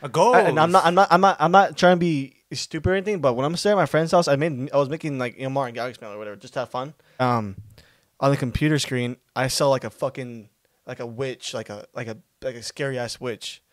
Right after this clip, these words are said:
Speaker 2: and the, the closet door was open, bro. Like, I'm not kidding,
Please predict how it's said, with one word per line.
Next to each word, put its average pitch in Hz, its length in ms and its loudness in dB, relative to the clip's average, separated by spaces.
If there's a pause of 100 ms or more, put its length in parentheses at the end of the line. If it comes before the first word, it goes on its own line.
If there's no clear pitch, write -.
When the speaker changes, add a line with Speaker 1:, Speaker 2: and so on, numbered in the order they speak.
(420)
Speaker 2:
and 131 120 -2
the, - 220 -6
the 151 100 -2
closet 151 340 2
door 160 160 4
was 135 220 0
open, 135 340 -2
bro. 120 200 -2
Like, 123 120 -2
I'm 113 80 -6
not 135 160 -6
kidding, 131 320 -12